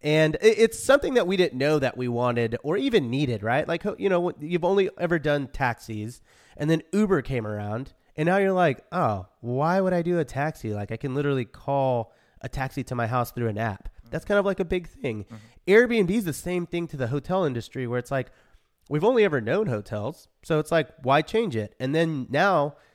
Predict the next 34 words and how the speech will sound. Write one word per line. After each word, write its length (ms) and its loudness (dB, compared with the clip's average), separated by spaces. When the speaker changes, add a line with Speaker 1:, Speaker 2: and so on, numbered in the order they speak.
Speaker 1:
instead 260 -6
of 60 -2
spending 440 -4
three 160 0
hundred 240 -4
bucks 240 -2
a 60 -6
night 340 0
on, 180 0
like, 220 -4
a 260 -2
one 540 -2
bed 500 -2
small 400 0
little 220 -4
tiny 340 -8
dinky 380 -8
smelly 420 -4
hotel, 600 0
Speaker 2:
Mm-hmm. 120 -18
Speaker 1:
you 80 -10
can 120 -6
spend 200 2
three 140 0
hundred 200 -2
dollars 340 0
a 60 -2
night 400 0
and 100 -2
get, 160 2
like, 160 -2
a 80 -4
two 240 -4
bath, 500 0